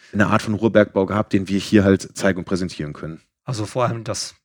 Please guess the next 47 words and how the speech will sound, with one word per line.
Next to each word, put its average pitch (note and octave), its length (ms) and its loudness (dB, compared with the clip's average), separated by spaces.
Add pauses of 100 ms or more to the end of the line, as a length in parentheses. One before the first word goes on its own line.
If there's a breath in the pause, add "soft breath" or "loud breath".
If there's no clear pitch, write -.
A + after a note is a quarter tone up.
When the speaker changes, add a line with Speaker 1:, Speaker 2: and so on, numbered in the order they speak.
(100)
Speaker 2:
Alleinstellungsmerkmal, G#2 920 -2
die A#2 120 0
Alleinstellungsmerkmale G#2 840 -2
so G2+ 80 -10
ein G#2+ 40 -10
bisschen G#2+ 220 -8
hervorheben, B2+ 640 0
herausarbeiten A2+ 880 -4
und B2+ 300 0
dann A#2 340 0
auch A2 140 -8
die G#2+ 100 -6
wechselhafte B2 400 2
Nutzungsgeschichte, A2 560 -10
die A2 60 -6
es G#2 100 -8
gegeben A#2 380 -4
hat, G#2+ 120 -8
die - 160 -8
Speaker 1:
Mhm. B2+ 220 -6
Speaker 2:
auch, G#2 240 -6
äh, G2+ 320 -8
stärker - 300 -6
fokussieren. G2 500 -14 (400 loud breath)
Speaker 1:
Genau. G#2+ 240 4 (240 loud breath)
Und A#2+ 140 -2
trotzdem B2 400 4
werden A2+ 180 6
wir G#2 140 4
halt A2 240 6
beibehalten, G#2+ 520 4
dass F#2+ 220 0
wir G#2 80 4
die G#2+ 160 -4
Sachen, G#2+ 440 -2
äh, G2 120 -6
von G#2 140 -4
denen G2+ 180 2
wir F2 120 -2
wissen, A2 220 -2
dass F#2 140 0
die G#2 100 -2
Leute G2 300 2
deswegen G#2 380 4
auch - 120 -10
hierher G#2+ 280 4
kommen, F#2+ 260 0